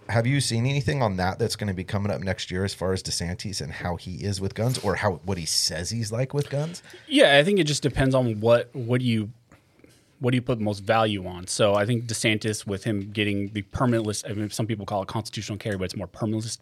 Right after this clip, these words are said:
Speaker 2: permitless carry.
Speaker 1: Okay.
Speaker 2: Um, in Florida is a big deal. Um,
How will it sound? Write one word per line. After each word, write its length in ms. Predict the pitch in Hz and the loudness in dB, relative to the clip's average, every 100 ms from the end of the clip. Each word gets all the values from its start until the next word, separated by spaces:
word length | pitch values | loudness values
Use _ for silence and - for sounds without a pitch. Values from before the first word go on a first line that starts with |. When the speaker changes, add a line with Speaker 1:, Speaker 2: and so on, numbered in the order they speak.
| - | -4
Speaker 2:
permitless 560 | - 127 156 127 131 - | 2 2 2 -2 -2 -2
carry. 360 | 131 131 156 - - | 0 0 0 -6 -10
Speaker 1:
Okay. 200 | 95 98 101 - | -6 -6 -6 0
Speaker 2:
Um, 420 | 110 104 92 92 _ _ _ - | 2 2 0 -8 _ _ _ -4
in 100 | 120 | -4
Florida 520 | - 120 113 123 131 - | 0 4 6 6 2 -2
is 100 | 113 | -4
a 60 | 110 | 0
big 200 | 110 98 | 0 0
deal. 300 | 107 110 131 - _ - | 2 2 0 -8 _ -4
Um, 440 | 104 92 92 92 | -2 -2 -4 -6